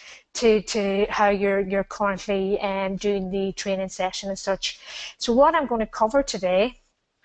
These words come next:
um, as much as I would like to, to delve, um, a lot deeper into, into, uh, all aspects of our technology,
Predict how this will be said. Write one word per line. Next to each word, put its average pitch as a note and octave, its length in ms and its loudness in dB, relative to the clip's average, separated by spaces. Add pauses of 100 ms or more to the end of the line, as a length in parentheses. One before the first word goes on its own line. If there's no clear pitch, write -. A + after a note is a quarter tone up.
(440)
um, G3+ 760 2
as G#3+ 320 -4
much A3+ 240 2
as G3+ 100 2
I G3 80 4
would G3 160 2
like G3+ 220 2
to, G#3 240 2
to G3+ 160 -8
delve, G3+ 560 4
um, G3+ 220 -2
a G3+ 40 4
lot G3 260 2
deeper G#3 340 0
into, G#3 340 -6
into, G3+ 580 0
uh, G3+ 280 0
all G3+ 180 4
aspects G#3 460 0
of A#3+ 120 -4
our B3+ 60 2
technology, C#4 720 2